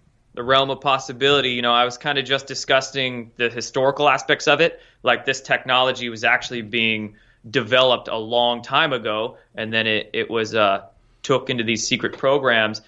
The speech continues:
And then if you start researching a little after that, we're getting into, like, the fifties, sixties, seventies now.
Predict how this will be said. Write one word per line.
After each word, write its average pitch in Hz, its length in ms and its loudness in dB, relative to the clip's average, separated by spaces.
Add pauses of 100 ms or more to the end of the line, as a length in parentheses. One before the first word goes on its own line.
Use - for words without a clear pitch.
(240)
And 127 200 0
then 165 140 4
if 190 160 -2
you 143 80 -8
start 131 340 2
researching 127 840 0 (220)
a 123 60 -2
little 143 320 2
after 160 380 2
that, 123 280 2
we're 135 100 -8
getting 127 240 -4
into, 123 160 -4
like, 113 300 -2
the 110 360 2
fifties, 139 460 -2
sixties, 131 540 -4
seventies 135 540 0
now. 107 400 -2